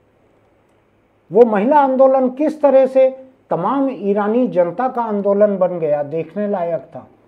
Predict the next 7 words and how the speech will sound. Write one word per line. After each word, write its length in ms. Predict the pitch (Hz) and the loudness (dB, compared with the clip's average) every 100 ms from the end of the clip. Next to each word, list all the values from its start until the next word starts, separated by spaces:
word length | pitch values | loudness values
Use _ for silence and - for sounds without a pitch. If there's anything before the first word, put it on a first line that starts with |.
| _ _ _ _ | _ _ _ _
सब 160 | 311 339 | 2 2
शामिल 400 | - 294 277 285 | 0 2 4 6
हो 140 | 247 | 6
गए 200 | 226 208 | 6 2
थे, 140 | 180 170 | 2 0
मर्द, 400 | 165 202 214 202 | -2 -2 -2 0
लड़के, 580 | 208 196 190 190 208 208 | 0 2 2 2 4 4